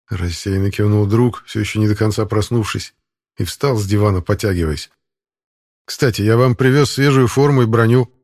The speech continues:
Я кивнул Эрику, который, в свою очередь, дал команду ожидавшим снаружи бойцам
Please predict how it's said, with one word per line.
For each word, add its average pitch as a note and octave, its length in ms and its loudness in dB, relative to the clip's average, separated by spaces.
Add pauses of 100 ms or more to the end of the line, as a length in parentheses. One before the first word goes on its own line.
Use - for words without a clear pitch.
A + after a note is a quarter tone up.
(420)
Я F2 180 -6
кивнул F#2 400 -4
Эрику, A#2 500 0
который, G2 380 -4
в - 40 -8
свою G2+ 220 0
очередь, G2 280 -2
дал G2 160 0
команду G2+ 400 0
ожидавшим G2 440 -2
снаружи G2 340 0
бойцам G#2 460 -2